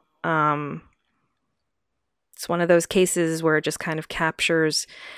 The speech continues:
national attention, but it wasn't even just the news. It, I think a lot of people on social media, content creators and influencers and stuff, maybe identified with her in that same sphere. It felt like one of them.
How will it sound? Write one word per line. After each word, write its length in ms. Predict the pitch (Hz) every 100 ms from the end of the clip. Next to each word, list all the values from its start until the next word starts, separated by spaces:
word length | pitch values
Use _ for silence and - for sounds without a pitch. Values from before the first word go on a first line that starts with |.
| -
national 420 | 190 175 - 180 175
attention, 560 | - 208 202 156 156
but 80 | -
it 80 | 151
wasn't 240 | 185 190
even 240 | 190 180 165
just 280 | 165 -
the 80 | 165
news. 440 | 160 160 180 269 -
It, 160 | 180
I 40 | 180
think 260 | - 180
a 60 | 165
lot 220 | 170 165
of 120 | 165
people 400 | - 180 - 170 180
on 340 | - 175 202
social 380 | 208 208 208 226
media, 580 | 220 220 220 226 226 220 - - - - - -
content 400 | - 185 196 185
creators 640 | 196 190 190 190 190 190
and 140 | 196
influencers 640 | 185 208 - 202 202 202 202
and 120 | 208
stuff, 280 | - 196 -
maybe 260 | 180 170
identified 760 | 160 165 135 160 - 180 196 196 -
with 160 | 214 -
her 260 | 247 277 - - _ _ _ _ _ _ _ _ -
in 200 | 185 175
that 200 | 160 -
same 220 | 180 170
sphere. 460 | - - 151 175 226
It 120 | -
felt 140 | 160
like 140 | 156 -
one 160 | 160
of 160 | 151 151
them. 320 | 139 147 214